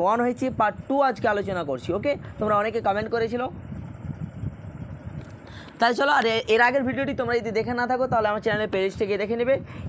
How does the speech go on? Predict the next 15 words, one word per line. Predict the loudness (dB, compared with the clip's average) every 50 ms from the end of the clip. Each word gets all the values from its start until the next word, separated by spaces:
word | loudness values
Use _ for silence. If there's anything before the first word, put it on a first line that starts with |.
| 2 2
এছাড়াও | 4 4 4 4 4 2
তোমরা | 2 2 2 2 2
মাসিদুর | 0 -2 -2 -2 -2 -2 -2 0
স্টাডি | 0 0 0 0 0
সেন্টারে | -2 -2 0 0 0 0 0 2
পেয়ে | 2 4 4 4
যাবে | 4 6 4 4 2 0
হিস্ট্রি, | -2 -4 -4 -6 -4 -2 0 0 0 0
জিওগ্রাফি | 0 0 2 2 2 2 2 2 0 -2 -2 -6 -10 -10 -4 -2
প্লেলিস্টে | 0 0 0 0 -2 0 0 0 2 2
পেয়ে | 4 4
যাবে। | 2 2 0 -2 -2
ওকে, | 0 0 0 0 -2 -6 -6 -6 -6 -6 -6 -6 -6 -4 -6 -6 -6 -2 0
চলো | 2 4 4 4 2
শুরু | 0 0 0